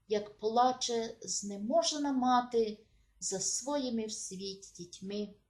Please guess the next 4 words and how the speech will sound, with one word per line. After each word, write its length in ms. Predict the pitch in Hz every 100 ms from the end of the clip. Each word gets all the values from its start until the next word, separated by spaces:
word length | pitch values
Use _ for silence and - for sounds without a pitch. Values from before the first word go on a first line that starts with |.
| _ _ _ _ _ _ _ _ -
А 120 | 202
мамині 460 | 214 220 214 214 214
сльози 800 | - 214 226 262 254 - 226 - _ _
солоні 1120 | - - - 240 233 254 285 277 254 254 -